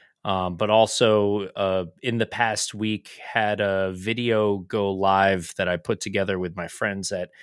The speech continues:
School of Motion, which you can find on the School of Motion YouTube page. Uh, made a, a little video, kind of a class or session exploring the recent phenomena of artificial intelligence-driven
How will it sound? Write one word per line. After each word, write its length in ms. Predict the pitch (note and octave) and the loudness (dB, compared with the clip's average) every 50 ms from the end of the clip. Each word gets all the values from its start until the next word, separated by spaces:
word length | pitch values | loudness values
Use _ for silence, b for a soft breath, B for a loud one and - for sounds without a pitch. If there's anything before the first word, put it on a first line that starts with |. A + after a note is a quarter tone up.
| B B B B B B B - | B B B B B B B -6
School 440 | - - - - - D3 D3 D3+ | -2 -2 -2 2 4 4 6 6
of 140 | C#3+ A#2+ G2+ | 6 4 4
Motion, 560 | A2+ A2+ B2 C3 - - - D#3+ D#3+ E3+ E3 | 4 4 4 4 2 2 0 0 2 0 0
which 200 | C3 G#2+ - - | -2 -2 -2 -4
you 60 | - F#2 | -8 -8
can 140 | - G2 | -10 -10
find 340 | F#2 - A#2+ G#2+ G2+ G2+ G2 | -2 0 2 2 2 2 2
on 140 | G2 F#2 F2+ | 0 0 0
the 40 | F2 | -2
School 400 | - - - - A2+ A2 A2 G#2+ | -2 -4 -4 -2 0 2 2 2
of 60 | G2 | 4
Motion 480 | G2 F#2+ G2 G2+ - - - G#2+ G2+ F#2 | 4 4 2 2 2 2 2 2 2 2
YouTube 800 | F2+ F#2 G2 G#2+ A2 - - - A#2+ A#2 A#2 A#2+ A#2 A2+ A2 G#2+ - - | 0 0 0 0 -2 -2 0 2 4 4 4 4 2 0 -2 -8 -12 -4
page. 560 | - B2+ A#2+ A#2+ B2 B2+ B2+ A#2+ A#2 - - - | 0 2 4 4 4 4 2 0 -2 -6 -6 -2
Uh, 300 | G#2 G2+ G2 F#2+ F#2 F2 | 0 0 2 2 0 -2
made 260 | F2 G2 G2 G2 F#2+ G2 | -2 -4 -4 -2 -2 -2
a, 200 | F#2+ F#2 F#2 B B B B B B B B B - | -2 -4 -4 B B B B B B B B B -6
a 240 | - G2 F#2+ F#2+ F#2+ | -2 -2 0 0 -2
little 420 | F#2+ G2+ G#2 A2 B2+ D3 D#3 C#3 | -2 -4 0 2 6 6 6 6
video, 560 | A2+ G#2 B2 B2+ B2+ B2+ B2+ A#2+ A#2 A2+ G2 | 4 2 0 2 4 4 6 6 6 4 2
kind 260 | - - A#2+ A#2 G#2+ | 0 0 0 2 2
of 100 | G#2+ F#2+ | 2 2
a 140 | G2 F#2+ F2+ | 0 0 -2
class 600 | - - - - C#3 B2 A#2 A2+ A2+ G#2+ - - - | -2 -6 -4 0 2 2 4 4 2 0 0 -2 -4
or 80 | G#2 | -4
session 500 | - - - G#2+ G2 F#2+ - - A2+ F#2 | -4 -2 -2 -2 -4 -4 -4 -6 -6 -8
exploring 1000 | F2 - - - - - - _ - A2+ A2 G#2+ A2 A2 G#2+ G2+ G2+ G2 G2 F#2+ F2+ | -8 -6 -2 -2 -2 -2 -4 _ 0 4 6 6 8 6 6 4 4 2 0 0 0
the 240 | F#2+ F2+ F2 F2+ | 2 2 2 2
recent 440 | F2 F#2 G2+ G#2 - - - F#2 E2+ | 0 0 0 2 2 2 0 -2 -6
phenomena 800 | - - G2+ F2+ F2+ F2 F#2 G2 G2 G2+ G2+ G2 G2 G#2 A2 G#2+ - | -6 -4 -4 -4 -4 -4 -4 -2 -2 0 2 2 2 2 0 -4 -2
of 440 | - G#2 F2+ E2+ E2 E2 D#2+ - - _ | 0 0 0 0 -2 -4 -8 -12 -8 _
artificial 560 | A#2 A2+ A2+ G#2+ - - G2+ - - - G#2+ | 4 4 4 4 2 0 -2 -2 0 0 0
intelligence-driven 1120 | G2 F2+ - - - A2 A2 G#2+ F#2 - F#2+ E2+ - - - - G2+ G2 F#2+ G#2+ F#2+ F2 | -2 0 -2 -2 2 2 2 2 2 0 -2 -2 -2 -4 -2 0 -2 0 0 0 -4 -4